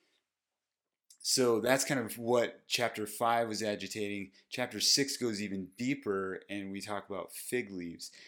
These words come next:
And it's just pulling from the story of creation where Adam and Eve sin, and then they immediately feel shame, and they pull themselves, they pull fig leaves together. As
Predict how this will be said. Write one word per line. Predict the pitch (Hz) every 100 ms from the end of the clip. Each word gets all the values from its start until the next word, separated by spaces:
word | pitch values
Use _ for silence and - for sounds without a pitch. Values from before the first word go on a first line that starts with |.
| - -
And | 104
it's | 101
just | - 135 -
pulling | - 139 139 113
from | - 110
the | 98
story | - - 113 110 127
of | 123 110
creation | - 117 98 92 101 92
where | 92
Adam | 92 104 120
and | 113
Eve | 113 104 -
sin, | - - - 165 107 92 - - - -
and | - 110
then | 110 107
they | 107 101
immediately | 104 104 131 131 110 107 101
feel | - 104 95
shame, | - - 110 92 80 78 _ _ _ _ _
and | - 95
they | 98 95 - -
pull | 107 107 104
themselves, | 98 95 - 95 90 87 - - _ _ _ _ _ _ _
they | 90
pull | 85 - 98
fig | - 120 -
leaves | 90 85 -
together. | 87 92 92 - _ _ _ _ - _ _
As | 104